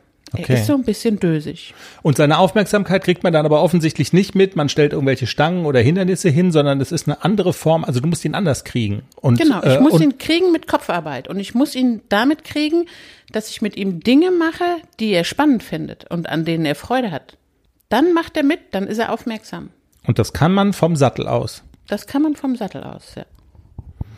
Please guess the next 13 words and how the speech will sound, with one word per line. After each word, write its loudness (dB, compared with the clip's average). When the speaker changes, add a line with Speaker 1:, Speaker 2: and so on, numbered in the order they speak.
Speaker 1:
Auch 0
mit 0
viel 2
Lob 0
und -2
mit -4
viel 0
Bestätigung, -2
das -4
finde -8
ich -18
toll. 0
Und -8